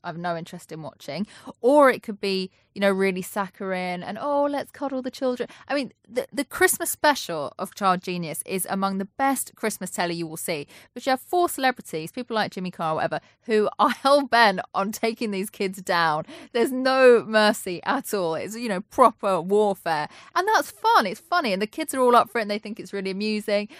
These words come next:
Um, my favourite ever Child Genius is Mog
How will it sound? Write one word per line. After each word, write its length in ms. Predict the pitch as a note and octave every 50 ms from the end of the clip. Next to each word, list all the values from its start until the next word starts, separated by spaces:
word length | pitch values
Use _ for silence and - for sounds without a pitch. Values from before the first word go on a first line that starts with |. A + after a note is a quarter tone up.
| - - - - -
Um, 200 | - G#3 G#3 G3+ -
my 120 | - C4 B3
favourite 540 | - - - D#4 D#4+ D4+ C#4 - C4 - -
ever 220 | B3 C4 B3+ A#3
Child 320 | G#3+ - - G3+ F#3+ F#3+ -
Genius 380 | F#3+ F#3 F3 E3+ D#3+ E3+ - -
is 160 | - F3+ E3+
Mog 460 | F#3+ G3+ A#3 A3+ G#3+ G#3 G#3 - -